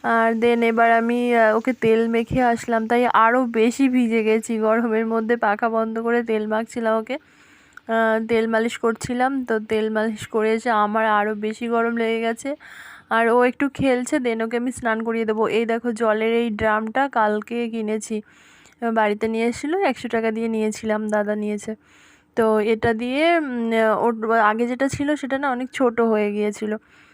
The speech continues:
ওর মধ্যে স্নান করতে কষ্ট হতো, মানে অসুবিধা হতো, একটু জল ছিটাতে পারতো না, তো এটা রেখেছি। তো আজকে এটাতে প্রথম স্নান করবে সোনপাপান। আর এদিকে একবার কাণ্ডখানা দেখো দুজনের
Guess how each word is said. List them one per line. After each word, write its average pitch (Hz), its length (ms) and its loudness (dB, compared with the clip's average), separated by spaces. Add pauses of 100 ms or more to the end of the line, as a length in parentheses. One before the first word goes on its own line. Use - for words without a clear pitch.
(180)
ওর 269 180 2
মধ্যে 262 160 2
স্নান 240 320 0
করতে 247 240 0
কষ্ট 233 320 2
হতো, 240 280 2
মানে 240 200 0
অসুবিধা 240 480 0
হতো, 226 160 0
একটু 233 160 -2
জল 220 260 2
ছিটাতে 233 360 -4
পারতো 220 380 -2
না, 220 100 -4 (500)
তো 302 100 0
এটা 240 320 2
রেখেছি। 226 380 2
তো 233 160 2
আজকে 226 380 2
এটাতে 240 240 -2
প্রথম 247 420 0
স্নান 220 400 -2
করবে 214 320 -2
সোনপাপান। 208 500 -6 (460)
আর 220 140 2 (200)
এদিকে 269 260 2
একবার 254 300 2
কাণ্ডখানা 220 800 2
দেখো 214 320 -2
দুজনের 214 480 -4